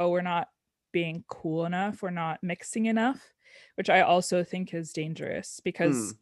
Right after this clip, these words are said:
Speaker 1: again, it comes back to value of a person in Christ. Like, as they are image bearers,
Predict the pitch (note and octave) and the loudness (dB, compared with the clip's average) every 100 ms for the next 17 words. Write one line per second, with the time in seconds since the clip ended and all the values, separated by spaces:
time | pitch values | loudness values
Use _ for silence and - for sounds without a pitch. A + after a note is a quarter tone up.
0 | F#3+ F3 G3+ G3 A#3 G#3 - F#3+ F#3+ F3 | 2 6 6 6 4 0 0 -2 2 0
1 | F3 - E3+ E3+ E3 D#3+ D#3 D#3+ - E3+ | 0 -4 -2 0 2 2 0 -2 0 0
2 | - E3 E3 D#3+ - A#2+ - F3 F3+ - | 0 -6 -6 -4 -2 -2 -2 -2 -2 0
3 | F3 F3 - G3 F#3+ F#3 E3+ - - G3+ | 0 0 0 4 6 6 4 0 0 2
4 | F#3+ E3 - F#3 F3 C#3 D#3 - | 2 0 2 4 4 0 -6 -8